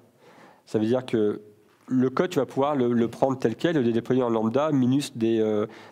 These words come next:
des modifications. Et les modifications, ça va être le contexte de, d'exécution de ta, de ton, de ta, de ta, de ta fonction, qui va être différent par rapport à Azure et, et A W S.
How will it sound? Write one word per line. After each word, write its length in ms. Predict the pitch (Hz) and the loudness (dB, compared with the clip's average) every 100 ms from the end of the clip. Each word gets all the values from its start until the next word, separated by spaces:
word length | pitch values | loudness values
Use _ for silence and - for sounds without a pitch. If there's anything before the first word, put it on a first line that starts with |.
| - | -4
des 80 | 113 | 0
modifications. 640 | 113 113 - 131 127 123 123 - - | 0 -4 -6 -4 -4 -6 -8 -20 -4
Et 80 | 113 | -2
les 60 | |
modifications, 480 | 110 113 104 113 160 | 0 0 -2 -2 -2
ça 100 | 156 | -2
va 80 | 113 | -2
être 140 | 120 | -2
le 100 | 117 | -4
contexte 580 | 107 123 120 135 131 - - - - - | -2 -2 0 -2 -2 -12 -20 -20 -20 -12
de, 240 | 110 107 | -4 -2
d'exécution 600 | 104 107 113 - 113 127 | -2 -4 -6 -8 -4 -2
de 40 | 127 | -2
ta, 320 | 123 104 101 | -2 -2 0
de 100 | 101 | -2
ton, 640 | 101 107 101 101 98 98 101 101 - - - - | -4 -2 -2 -2 -2 -4 -6 -10 -20 -20 -20 -10
de 40 | 113 | -6
ta, 320 | 98 101 98 | -2 -2 -2
de 80 | 98 | -6
ta, 140 | - | -4
de 120 | 110 | -6
ta 120 | 101 107 | -4 -4
fonction, 440 | - 107 131 151 - - | -4 -4 -4 -4 -8 -20
qui 120 | - 101 | -6 -2
va 80 | |
être 100 | 101 | -2
différent 380 | 101 113 120 120 | -4 -4 -2 -2
par 160 | - 101 | -2 -4
rapport 260 | 95 113 | -2 -2
à 40 | 104 | -2
Azure 320 | 98 110 104 | -2 -2 -2
et, 260 | 101 101 104 | -4 -4 -4
et 60 | |
A 60 | 98 | -4
W 300 | 101 101 98 | -4 -4 -2
S. 220 | 131 - | -2 -4